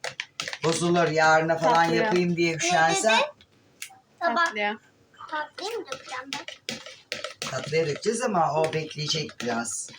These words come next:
Speaker 2: Buzluğa koyun.
Speaker 1: Heh. Gerçi kızım çiğ de yer onu. Çocuklara yasak yok.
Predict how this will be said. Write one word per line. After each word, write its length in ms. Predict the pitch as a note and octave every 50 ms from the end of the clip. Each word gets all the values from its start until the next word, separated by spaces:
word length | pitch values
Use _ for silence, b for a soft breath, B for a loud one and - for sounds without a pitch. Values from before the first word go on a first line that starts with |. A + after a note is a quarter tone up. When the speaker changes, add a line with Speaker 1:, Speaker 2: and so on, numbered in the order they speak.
| - - - -
Speaker 2:
Buzluğa 440 | B3+ B3 A#3+ A#3 B3+ B3+ B3+ C4+ C4+
koyun. 360 | C4+ A3+ G#3+ G#3+ A3 A#3 - - - - - - - - -
Speaker 1:
Heh. 80 | - A#3 - - - - _ - - - - - - - _ - - - - - - - _ - - - - - -
Gerçi 300 | - D#3 C#3+ C#3 - -
kızım 220 | - B2+ C#3 C#3+
çiğ 360 | C#3+ - - - F3 D#3+ C#3+ C#3
de 40 |
yer 260 | C#3 - - - - -
onu. 160 | - - C#3+ C#3+ - _ _ _ _ _ _ _ _ _ _ _ _ _ _ _ _ _ _ _ _ _ _ _ -
Çocuklara 480 | - - D3+ C#3+ C#3+ - D3+ D3+ D3+ D3+
yasak 480 | D3+ D3+ D3 - D3+ D3 - - -
yok. 380 | D#3+ C#3+ - - - - -